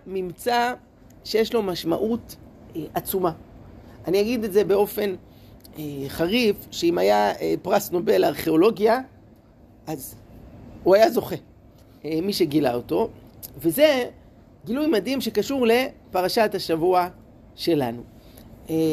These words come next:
זה התרחש בשנת אלף תשע מאות שמונים על ידי אדם בשם, אה, פרופסור אדם זרטל מאוניברסיטת חיפה. הוא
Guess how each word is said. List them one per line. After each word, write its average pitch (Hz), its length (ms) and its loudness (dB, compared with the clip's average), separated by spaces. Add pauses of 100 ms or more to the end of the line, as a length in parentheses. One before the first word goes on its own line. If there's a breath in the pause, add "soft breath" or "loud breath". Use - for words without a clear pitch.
(200)
זה 156 140 2
התרחש 240 360 2
בשנת 220 300 0
אלף 208 180 0
תשע 196 180 0
מאות 175 200 -2
שמונים 151 420 -4 (240)
על 151 120 -4
ידי 196 220 4
אדם 202 280 0
בשם, 196 460 0 (220)
אה, 180 140 -8
פרופסור 214 600 -2
אדם 175 260 2
זרטל 143 520 -2 (240)
מאוניברסיטת 156 680 -2
חיפה. 226 400 2
הוא 220 60 0